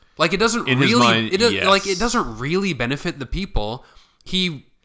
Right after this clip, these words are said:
Speaker 1: kind of has to just be doing it because he,
Speaker 2: That
Speaker 1: he learns
Speaker 2: is really
Speaker 1: that making other
Speaker 2: interesting.
Speaker 1: people happy makes him happy.
Speaker 2: That's, wow, that's fascinating.
Speaker 1: I
Speaker 2: I never
Speaker 1: think.
Speaker 2: really thought about it that way in the sense that, like,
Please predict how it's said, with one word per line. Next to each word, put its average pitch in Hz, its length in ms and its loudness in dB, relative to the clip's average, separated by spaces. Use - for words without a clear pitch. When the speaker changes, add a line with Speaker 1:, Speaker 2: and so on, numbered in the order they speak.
Speaker 1:
kind 254 320 0
of 165 140 0
has - 360 -4
to 151 100 -6
just 156 300 -4
be 143 80 -2
doing 147 320 0
it 123 160 -2
because 135 380 -2
he, 147 100 -8
Speaker 2:
That 185 300 2
Speaker 1:
he 180 160 0
learns 156 640 2
Speaker 2:
is 165 280 2
really 151 260 4
Speaker 1:
that 123 80 2
making 175 300 2
other 165 200 4
Speaker 2:
interesting. 180 220 4
Speaker 1:
people 139 260 0
happy 120 400 -8
makes 113 280 -10
him 143 180 -8
happy. 98 280 -12
Speaker 2:
That's, - 380 -2
wow, 127 220 -6
that's 98 140 -12
fascinating. 90 380 -10
Speaker 1:
I 95 40 -4
Speaker 2:
I - 20 -4
never 123 140 0
Speaker 1:
think. 143 100 2
Speaker 2:
really 139 140 4
thought 135 180 4
about 139 160 6
it 107 140 -2
that 113 240 4
way 113 320 4
in 131 80 -2
the 120 80 -4
sense 117 300 -6
that, 107 200 0
like, 104 200 0